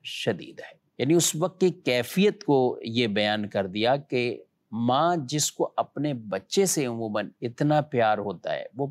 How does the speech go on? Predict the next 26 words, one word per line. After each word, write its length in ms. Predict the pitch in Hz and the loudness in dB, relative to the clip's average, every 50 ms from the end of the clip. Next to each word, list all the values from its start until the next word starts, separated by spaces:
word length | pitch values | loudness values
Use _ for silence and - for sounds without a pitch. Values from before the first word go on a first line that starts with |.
| 160 151 | -6 -4
بچے 400 | 139 139 - _ - - 240 226 | -4 -4 -4 _ -2 0 2 2
کو 140 | - - 190 | 2 2 0
نہیں 180 | 165 151 147 | 0 0 -2
بھولتی، 520 | 139 117 - 101 104 98 95 - - 90 85 - _ _ _ _ _ _ | -2 -4 -6 -6 -6 -6 -8 -10 -12 -12 -12 -16 _ _ _ _ _ _
مگر 180 | 123 131 135 143 | -4 -2 -2 -2
فرمایا 320 | 131 139 147 156 170 180 | 0 0 2 2 2 0
کہ 120 | 170 - 165 127 117 - | 0 0 -2 -4 -4 -4
جب 200 | - - 185 170 160 - - - _ _ _ _ _ _ _ - | -2 -2 -2 -2 -2 -8 -14 -18 _ _ _ _ _ _ _ 0
اس 260 | 165 180 175 - - 135 135 | 0 0 2 0 -2 -2 -2
دن 200 | 160 208 226 226 214 | 0 0 2 2 2
وہ 160 | 202 190 175 | 2 2 2
اسے 200 | 151 - - 165 | 2 2 0 0
دیکھے 360 | 135 123 117 107 98 - 113 104 | 0 0 -2 -2 -2 -4 -6 -6
گی، 140 | 95 85 - _ _ _ _ | -6 -8 -12 _ _ _ _
یعنی 160 | - 127 143 147 | -6 -2 -2 -2
اس 200 | 139 135 - - | -2 -4 -4 -2
قیامت 400 | - 127 113 117 131 143 135 - | 0 0 0 0 0 -2 -2 -2
کے 100 | - 131 | -4 -4
دن 260 | 113 110 135 147 165 | -2 -2 -2 -2 -2
کو 220 | 147 - 135 123 120 | -2 -2 0 0 0
اور 80 | 117 | 0
یہ 380 | 113 110 123 143 151 151 143 127 - - - _ | 0 -2 0 0 2 0 0 -2 -4 -8 -12 _
قیامت 460 | - 127 113 120 131 151 175 165 - | -2 0 0 2 2 0 0 0 0
کو 80 | - 143 | -2 0
دیکھے 340 | 117 123 110 98 - 120 | 0 -2 -2 -2 -4 -6
گی، 240 | 104 101 117 139 - | -4 -4 -6 -8 -8